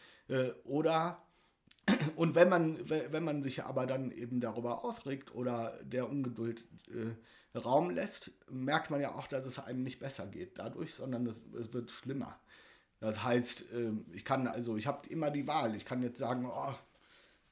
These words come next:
ne, gefällt mir nicht und ich reg mich auf, ich mach Stress, mir selber auch Stress. Äh, ich hab aber irgendwann auch mal gedacht, ja gut, das ist jetzt einfach so und jetzt gucken wir mal, was man daraus machen kann, dass es so ist.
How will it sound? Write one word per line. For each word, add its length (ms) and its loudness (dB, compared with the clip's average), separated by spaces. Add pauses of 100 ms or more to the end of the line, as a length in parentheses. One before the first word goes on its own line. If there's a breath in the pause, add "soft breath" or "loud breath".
(120)
ne, 280 2 (960)
gefällt 360 0
mir 100 -2
nicht 380 -2
und 280 -10
ich 140 -8
reg 160 -6
mich 160 -6
auf, 240 0
ich 60 -14
mach 260 -6
Stress, 520 -4 (360 soft breath)
mir 200 6
selber 440 4
auch 60 -6
Stress. 420 -8 (420 loud breath)
Äh, 460 2
ich 120 -2
hab 120 2
aber 260 6
irgendwann 300 0
auch 80 -10
mal 160 -4
gedacht, 260 0
ja 80 2
gut, 520 -6 (760 soft breath)
das 200 -4
ist 120 -12
jetzt 240 -6
einfach 280 -4
so 180 2
und 100 2
jetzt 320 -4 (320)
gucken 300 -6
wir 100 0
mal, 180 2
was 380 -2 (100)
man 300 -2
daraus 340 -4
machen 300 -6
kann, 220 -4
dass 140 -4
es 200 -10
so 180 -6
ist. 280 -10